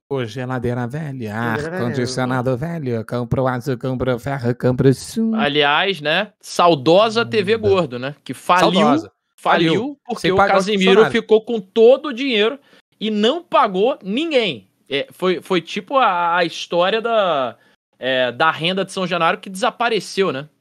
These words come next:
Speaker 1: E,
Speaker 3: Determinado,
Speaker 1: exatamente.
Speaker 3: determinado jogo da Colina, né? E as vigas da Perimetral, né? Que também
Speaker 1: E
Speaker 3: desapareceram e ninguém viu.
Speaker 1: E aí, cara, é, eu entrei, aí o, o, o André tava fazendo uma live lá na cabine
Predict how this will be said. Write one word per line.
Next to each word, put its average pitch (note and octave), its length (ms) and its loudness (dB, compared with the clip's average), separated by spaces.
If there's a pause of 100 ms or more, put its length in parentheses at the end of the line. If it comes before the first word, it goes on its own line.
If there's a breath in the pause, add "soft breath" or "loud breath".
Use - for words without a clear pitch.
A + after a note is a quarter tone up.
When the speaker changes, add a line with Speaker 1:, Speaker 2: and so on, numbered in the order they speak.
(420)
Speaker 1:
E, E3+ 260 -6
Speaker 3:
Determinado, D3 500 2
Speaker 1:
exatamente. B2+ 220 2
Speaker 3:
determinado E3 680 0
jogo E3 380 0
da D#3 140 2
Colina, D3+ 520 0
né? D#3 140 -8 (240 loud breath)
E D3+ 80 0
as F3+ 240 0
vigas A3 420 -2
da C4 120 -2
Perimetral, C#4 680 0
né? E3 160 -6 (140)
Que D#3+ 80 -12
também E3 260 -4
Speaker 1:
E F#3+ 40 -6
Speaker 3:
desapareceram G3 680 2
e - 20 -2
ninguém A3 220 0
viu. C#3+ 260 -2 (380)
Speaker 1:
E E3 100 -2
aí, F#3+ 360 2
cara, C3+ 440 0 (560)
é, D#3 380 4
eu A#3 60 2
entrei, A#3+ 340 2
aí A#3+ 160 2
o, E4 140 -2
o, D3 1200 -4
o G#3 40 0
André F3+ 200 0
tava D#3 220 0
fazendo C3 340 -4
uma C3 160 -6
live A2+ 300 -4
lá A2 100 -6
na A2 80 -8
cabine D3 500 -6